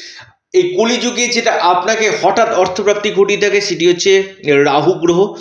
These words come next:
তাই রাহুর বলবত্তাকে বৃদ্ধি করুন, রাহু রক্ষা কবচ আপনি পরিধান করুন, আপনার যে কোনো দিক থেকে এই অর্থপ্রাপ্তির সম্ভাবনা কিন্তু বাড়বে। আমি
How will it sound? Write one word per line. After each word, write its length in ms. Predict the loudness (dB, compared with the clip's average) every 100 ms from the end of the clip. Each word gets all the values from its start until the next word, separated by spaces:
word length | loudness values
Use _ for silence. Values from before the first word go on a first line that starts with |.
| -18 -20 -20 _
তাই 160 | 0 2
রাহুর 400 | 2 2 2 2
বলবত্তাকে 680 | 2 2 2 0 -4 0
বৃদ্ধি 320 | 0 0 0 0
করুন, 260 | 2 2 -2 -10 -18 -4
রাহু 380 | 0 2 2 2
রক্ষা 260 | 2 0
কবচ 380 | -2 0 0 0
আপনি 240 | 0 -2 0
পরিধান 380 | 0 0 -2
করুন, 220 | 2 2 2 -2 -12 _
আপনার 400 | -2 -2 0 -2
যে 180 | 0 -4
কোনো 240 | -2 0 2
দিক 180 | 0 0
থেকে 220 | -2 2 0 0 -10 -8
এই 160 | -2 0
অর্থপ্রাপ্তির 680 | 2 0 -2 -2 -2 0 -4
সম্ভাবনা 560 | -2 -4 -4 -2 -2
কিন্তু 300 | -2 0 2 0 0 -12 -18 -4
বাড়বে। 400 | -2 0 -2 -8 -10 _ _ _ _ _ _ _ _ _ _ _ -14 -4
আমি 240 | 0 2